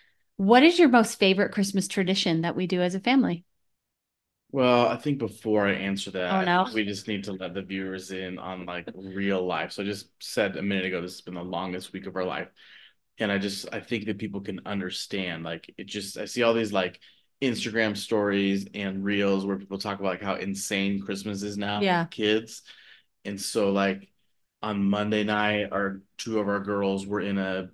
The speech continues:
Speaker 2: ballet hip hop nutcracker show in downtown that went to, like, nine thirty at night. The next night, our high schooler had a concert for her choir class at school. The next night, our middle schooler had a choir concert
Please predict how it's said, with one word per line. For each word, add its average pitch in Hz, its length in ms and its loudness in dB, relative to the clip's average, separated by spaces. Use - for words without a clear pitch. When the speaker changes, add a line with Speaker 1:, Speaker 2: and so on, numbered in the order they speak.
Speaker 2:
ballet 101 580 2
hip 101 220 -6
hop 98 420 -4
nutcracker 104 800 -2
show 101 440 0
in 101 140 0
downtown 98 880 -2
that 104 120 0
went 101 200 -2
to, 107 60 -6
like, 98 200 0
nine 98 280 -2
thirty 98 260 0
at 82 60 -4
night. 92 220 -6
The 101 80 -4
next 107 480 -2
night, 101 400 -2
our 98 140 -4
high 104 240 -2
schooler 101 800 -2
had 98 220 -2
a 95 120 -2
concert 104 640 -6
for 98 100 -12
her 98 180 -6
choir 101 300 -2
class 95 280 -8
at - 100 -12
school. 98 400 -4
The 107 100 -2
next 104 480 -2
night, 101 280 0
our 95 160 -4
middle 98 260 -2
schooler 98 300 -2
had 98 100 0
a 98 80 -8
choir 98 280 0
concert 98 480 -6